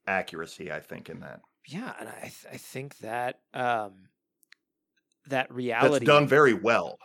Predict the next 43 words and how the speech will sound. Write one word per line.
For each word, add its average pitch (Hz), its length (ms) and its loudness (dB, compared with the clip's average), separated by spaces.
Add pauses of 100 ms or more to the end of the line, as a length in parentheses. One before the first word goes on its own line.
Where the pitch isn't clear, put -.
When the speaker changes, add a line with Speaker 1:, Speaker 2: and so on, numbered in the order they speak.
Speaker 1:
I 104 100 2
d-, 113 100 0
Speaker 2:
Yeah. 135 180 2
Speaker 1:
I 107 60 4
don't 117 200 -2
think 123 140 -2
it's, 110 260 -8
it's, - 420 -8 (800)
it's 104 300 -8
disrespectful 107 920 -4
to 95 160 -10
military 80 460 -10
people 85 300 -14
at - 80 -12
all. 76 260 -12
I - 80 -8
Speaker 2:
N- 165 60 -4
Speaker 1:
just - 180 -12
think 92 160 -8
it's, - 140 -20 (520)
it's 120 140 -6
a 127 60 0
very, 117 640 0
um, 95 420 -4
kinda 113 280 0
inside 101 380 -2
baseball 92 460 -2
look 87 180 -10
at 78 180 -12
it. - 120 -18 (140)
Speaker 2:
Right. 170 320 0
Well, 196 120 2
yeah, 131 140 4
'cause, 131 100 -10
I 165 40 0
mean, 196 180 -4
they, 208 200 2
you 208 100 -4
know, 156 80 2
they 151 120 4
showed, 131 580 4
they 131 120 -4
showed 117 480 -2